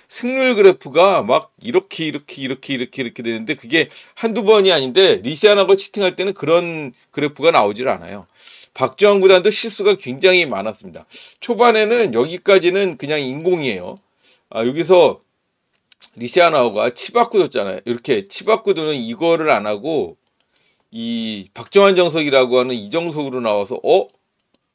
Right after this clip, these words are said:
공부를 좀 많이 했나?" 그러는데, 박정환 구단이 원래 여기서 이렇게 두는, 요거로 두면은 조금 더 좋아요. 요렇게 두면 백이 약간 유리합니다. 지금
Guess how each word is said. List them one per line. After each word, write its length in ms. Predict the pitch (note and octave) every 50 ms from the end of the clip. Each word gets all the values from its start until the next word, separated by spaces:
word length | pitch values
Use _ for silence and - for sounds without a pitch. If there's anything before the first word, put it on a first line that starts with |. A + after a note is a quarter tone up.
| _ _ _ _ _ _ _ _ _ _
공부를 340 | - C3+ C#3+ D3 D#3+ E3+ F3+
좀 140 | F3+ F#3+ F3+
많이 220 | D3+ B2+ B2+ D3
했나?" 260 | E3+ F3 E3 E3 D#3
그러는데, 520 | C#3+ C3 B2+ B2+ C3 E3+ G3+ F3 A#2+ F2 - _ _ _ _ _ _
박정환 340 | _ - A#2+ - F#3+ G#3+ G#3+
구단이 260 | G#3 F#3+ G#3 G#3+ A3+
원래 220 | A#3 G3+ E3 E3+ G3
여기서 340 | F3 C#3 C#3 C#3 E3+ F3
이렇게 960 | D#3+ C#3 B2 B2+ C3+ C#3 C#3+ C#3+ C#3 C3 C3 - C#3+ B2+ - - - C#3 B2+
두는, 540 | - B2 A#2 A2 A2 A#2+ C3 B2+ G#2 E2+ D2 _ _ _ _ _ _ -
요거로 480 | - B2 C3 C#3 E3+ F#3+ G3 A3 G#3+ F#3+
두면은 760 | F3+ F#3+ F3+ F3 F3+ F3+ F3 F3+ F#3+ G#3 G#3 F#3+ E3 - _ _ _ _ _ _ _ _ _ _ _ _ -
조금 600 | - G3 F#3+ - - G3 G3 F#3+ F3 D#3+ C3+ B2+
더 160 | D#3 C#3 C#3
좋아요. 640 | - - A#2+ B2+ B2 A#2 G#2+ G#2 G#2+ B2+ B2+ F#2+ D#2 _ _ -
요렇게 300 | - C3 C#3 D#3 - F#3
두면 160 | E3+ D#3+ E3
백이 240 | D#3+ C3+ A#2 A#2 B2
약간 260 | C3+ B2 - D3 C#3
유리합니다. 520 | A#2 G#2+ A#2+ C#3+ C#3+ C3 A#2 G#2 F#2 G2+ G#2
지금 300 | - A#2 A#2+ C#3 C#3